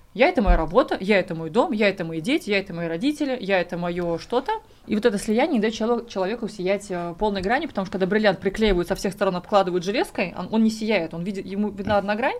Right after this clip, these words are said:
которая работает, так скажем. Он думает, что он такой, но вот это железо, которое ограничивает, ограничивающую там конструкцию, можно убирать и посмотреть, и выбрать самому принять решение, сказать: "Да, меня дети ограничивают, в каком режиме, что если дети болеют, я отменяю всё, остаюсь дома".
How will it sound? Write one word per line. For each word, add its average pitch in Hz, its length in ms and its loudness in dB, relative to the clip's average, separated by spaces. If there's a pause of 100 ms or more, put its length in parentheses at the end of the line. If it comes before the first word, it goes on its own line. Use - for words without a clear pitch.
(260)
которая 196 260 2
работает, 190 380 2
так 175 140 -8
скажем. 165 300 -6
Он 196 100 -4
думает, 208 180 0
что 202 160 -6
он 196 100 -6
такой, 285 320 -4
но 247 60 -4
вот 202 100 -8
это 196 140 -6
железо, 240 340 -2
которое - 220 -6
ограничивает, 196 580 0
ограничивающую 175 720 -6
там 160 200 -10 (500)
конструкцию, 220 480 0
можно 214 200 2
убирать 190 360 4
и - 40 -2
посмотреть, 196 520 -2
и 180 40 -2
выбрать 214 200 -2
самому 208 200 0
принять 190 280 -4
решение, 180 320 -8
сказать: 175 200 -8
"Да, 185 140 4
меня 170 140 -4
дети 233 180 -2
ограничивают, 208 480 0
в - 40 -16
каком 202 220 -2
режиме, 165 340 -4
что - 120 -14
если 185 120 -12
дети 190 200 -4
болеют, 240 340 -2
я 196 80 0
отменяю 180 300 -6
всё, 220 140 -8
остаюсь 170 260 -8
дома". 156 240 -10